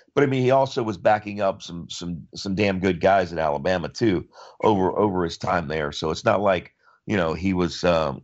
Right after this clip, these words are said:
you know, the focus back and only had six hundred fifty-eight yards. When he became the featured back, I mean, rushing for fourteen hundred yards and added another four hundred fifty through the air. I mean, nearly accumulated for two thousand yards. I mean,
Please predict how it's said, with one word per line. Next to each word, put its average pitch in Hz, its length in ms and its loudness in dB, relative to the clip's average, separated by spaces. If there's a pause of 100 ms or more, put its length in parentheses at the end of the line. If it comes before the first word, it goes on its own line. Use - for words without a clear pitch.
you 104 120 0
know, 78 140 0
the 85 120 -4
focus 107 460 -2
back 101 540 0
and 82 140 -12
only 80 240 -8
had 85 240 -6
six - 200 -8
hundred 76 300 -6
fifty-eight 78 400 -2
yards. 69 360 0 (260)
When 110 100 4
he 120 160 6
became 131 400 0
the 85 60 -4
featured 85 360 -6
back, 82 360 0 (300)
I 92 120 0
mean, 92 160 2
rushing 107 300 0
for 98 120 -8
fourteen 107 380 -4
hundred 95 320 -2
yards 90 340 2
and 80 100 -8
added 87 200 -2
another 82 260 -4
four 92 220 -2
hundred 80 180 -4
fifty 92 260 0
through 85 220 0
the 78 160 2
air. 85 300 2
I - 340 -10
mean, 98 140 4
nearly 107 440 0
accumulated 95 640 0
for 87 80 -8
two 101 220 -4
thousand 82 380 2
yards. 78 440 -2
I 57 80 -4
mean, 80 300 -6